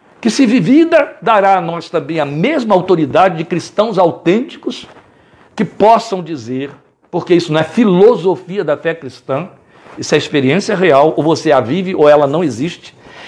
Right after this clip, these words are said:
"Já estou crucificado com Cristo." O apóstolo Paulo disse assim, "Os que são de Cristo", isso tem a ver com você, tem a ver comigo,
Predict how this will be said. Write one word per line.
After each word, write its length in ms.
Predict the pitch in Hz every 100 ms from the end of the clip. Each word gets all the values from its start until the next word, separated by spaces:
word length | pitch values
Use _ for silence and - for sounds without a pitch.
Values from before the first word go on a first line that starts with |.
| -
"Já 420 | 120 113 113 214
estou 480 | 220 - - 190 190
crucificado 880 | 185 160 - 156 165 - 156 160 127
com 200 | 113 104
Cristo." 680 | - - - - - _ - _ _ _ _ _ _ _ _ _ _ _ _ _ _ _ _ _ _ _ _ _ _ -
O 80 | 135
apóstolo 420 | 147 202 208 165
Paulo 300 | 170 175 175
disse 260 | 156 165 160
assim, 480 | 143 - 170 120 - - - _ _ _ _ _ _ -
"Os 180 | 156 -
que 120 | 196
são 360 | - 220 254
de 120 | 220 -
Cristo", 800 | - 247 247 - - 247 247 - _ _ _ _ _ _ -
isso 180 | 139 -
tem 100 | 147
a 40 |
ver 140 | 131 139
com 80 |
você, 420 | 131 131 175 131 - _ _ _ _ _ _ - - -
tem 100 | 123
a 20 |
ver 140 | 131
comigo, 480 | 143 180 175 123 -